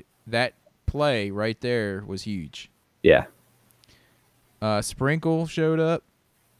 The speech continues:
Speaker 1: Uh, Fabian Moreau showed up. But that last drive,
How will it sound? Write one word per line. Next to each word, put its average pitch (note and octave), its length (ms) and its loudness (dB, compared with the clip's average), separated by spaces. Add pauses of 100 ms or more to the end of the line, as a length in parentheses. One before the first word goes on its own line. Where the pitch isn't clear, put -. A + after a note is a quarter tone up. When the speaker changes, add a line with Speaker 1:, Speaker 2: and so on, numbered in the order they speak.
(100)
Speaker 1:
Uh, A2+ 600 0
Fabian C#3 500 -2
Moreau A#2+ 400 0
showed D#3+ 320 0
up. F3+ 220 -2 (1040)
But C3 300 4 (640)
that C#3+ 240 0
last E3+ 300 2
drive, E3+ 580 2